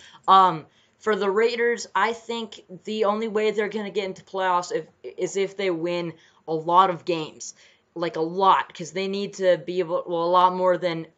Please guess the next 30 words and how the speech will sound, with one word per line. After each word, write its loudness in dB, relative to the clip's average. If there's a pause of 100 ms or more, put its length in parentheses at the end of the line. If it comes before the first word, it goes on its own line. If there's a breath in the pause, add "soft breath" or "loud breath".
(120)
other 2
teams, -12
'cause -6
I, 2 (120)
they -2
need -6 (220)
to -14
have 2
another -2
wild 6
card -6
spot. -4 (360 soft breath)
So, 2 (200 loud breath)
I -10
feel -2
like -2
the -2
only -2
chance -8
that -6
they -2
have 0
currently -2
in -6
week -2
six -4
is -14
way 0
too -8
early, -4